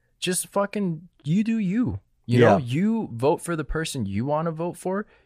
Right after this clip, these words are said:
Speaker 1: You, uh, prioritize the things you wanna prioritize. Don't worry about what the fuck I do. Don't try to change my mind,
Speaker 2: Yeah,
Speaker 1: you know?
Speaker 2: and, and where, when did it happen that when you,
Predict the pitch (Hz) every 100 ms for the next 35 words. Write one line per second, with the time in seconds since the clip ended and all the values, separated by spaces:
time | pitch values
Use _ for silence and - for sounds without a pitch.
0 | - 110 139 160 175 170 - 113 107 -
1 | 123 139 143 - 135 117 113 127 101 95
2 | 120 135 143 139 135 156 170 180 196 -
3 | - 185 233 311 302 147 127 117 - 113
4 | 139 123 95 120 107 - - _ _ -
5 | 214 254 254 175 120 151 117 90 113 117
6 | 62 71 101 - - 330 196 131 156 196
7 | 202 262 - 208 339 311 196 185 170 156
8 | 127 113 87 117 113 123 135 131